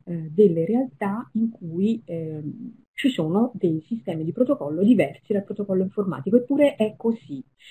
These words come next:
E quindi chiaramente è compito del responsabile, eh, mh, individuare il cammino più opportuno per poter eliminare questi protocolli differenti.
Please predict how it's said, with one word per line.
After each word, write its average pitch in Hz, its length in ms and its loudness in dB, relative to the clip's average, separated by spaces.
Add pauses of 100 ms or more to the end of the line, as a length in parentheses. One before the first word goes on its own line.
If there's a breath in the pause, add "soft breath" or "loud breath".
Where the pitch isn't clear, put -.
(140 soft breath)
E 285 180 4
quindi 233 360 8
chiaramente 220 880 2
è 170 320 -2
compito 160 800 0
del 151 480 -4
responsabile, 220 1040 0 (320 soft breath)
eh, 170 480 0 (140)
mh, 175 420 0
individuare 247 760 8
il 196 120 0
cammino 202 460 4
più 226 320 4
opportuno 180 800 -6
per 196 160 -4
poter 165 560 -2
eliminare 185 600 2
questi - 280 -14
protocolli 151 480 -20
differenti. - 800 -14